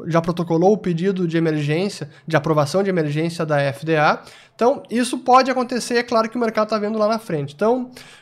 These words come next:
sim, é possível que ten-, que tenhamos o mercado de dois mil e vinte e um em alta, com certeza. Agora a pergunta aqui do Avelino. Tudo bom, Avelino? Prazer aqui te ter assistindo a live. É,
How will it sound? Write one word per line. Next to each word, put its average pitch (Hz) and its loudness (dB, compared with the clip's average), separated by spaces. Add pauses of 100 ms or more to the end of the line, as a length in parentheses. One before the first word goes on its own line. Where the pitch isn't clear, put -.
(160)
sim, 277 -2
é 214 2
possível 233 -2
que - -14
ten-, 208 0
que 175 -6
tenhamos 220 4
o 214 2
mercado 190 2
de 190 -8
dois 190 2
mil 190 0
e 190 -2
vinte 185 -4
e 175 -2
um 185 -2
em 185 -2
alta, 165 -2 (220)
com 170 -4
certeza. 147 -6 (1200)
Agora 185 8
a 220 -4
pergunta 240 2
aqui 247 -4
do 220 0
Avelino. 208 4 (280)
Tudo 185 2
bom, 208 8
Avelino? 196 6
Prazer 160 4
aqui 175 -2
te 165 -12
ter 175 2
assistindo 165 -4
a 165 0
live. 135 0
É, - -12